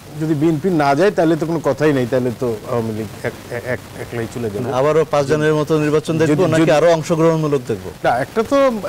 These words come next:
Speaker 1: যেটা স্যার বললেন, আমি মনে করি যে বিএনপি অংশ নেবে এইবার। একটা কারণ হইতে পারে যে, একটা কারণ হলো যে তাদের, হ্যাঁ,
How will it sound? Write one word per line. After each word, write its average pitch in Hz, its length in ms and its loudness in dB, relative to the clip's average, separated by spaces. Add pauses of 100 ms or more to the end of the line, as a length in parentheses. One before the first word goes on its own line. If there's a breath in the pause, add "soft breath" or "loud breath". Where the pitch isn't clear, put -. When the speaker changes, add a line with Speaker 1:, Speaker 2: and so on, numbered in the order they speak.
(440)
Speaker 1:
যেটা 220 320 4 (180)
স্যার 170 280 2
বললেন, 233 260 2
আমি 208 260 2
মনে 226 240 2
করি 190 200 2
যে 175 400 4 (140)
বিএনপি 135 320 -2
অংশ 113 240 -4
নেবে 117 300 -4
এইবার। 95 360 -12 (600)
একটা 190 240 -4
কারণ 202 280 0
হইতে 196 180 0
পারে 202 240 4
যে, 180 200 2
একটা 156 240 -2
কারণ 185 200 0
হলো 180 180 0
যে 175 200 0
তাদের, 151 300 0 (680)
হ্যাঁ, 143 220 0